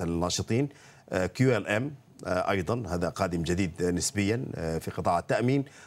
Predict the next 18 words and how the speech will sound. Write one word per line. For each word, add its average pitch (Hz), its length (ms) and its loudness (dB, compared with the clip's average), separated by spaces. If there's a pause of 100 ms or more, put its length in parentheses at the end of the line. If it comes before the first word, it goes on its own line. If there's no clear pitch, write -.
(100)
وبنك 147 300 4
الدوحة 104 400 2
أيضًا 101 300 0
يدعم 92 280 4
المؤشر 90 440 2
بشكل 101 320 -2
أو 85 100 0
بآخر. 90 440 2 (380)
آه، - 60 -2
نلحظ 104 380 0
هوامش 95 320 2
الربحية 92 420 2
عالية 95 380 2
بعض 87 260 2
الشيء، 127 340 0
ما 92 100 -2
أعطى 92 440 0
السوق، - 400 0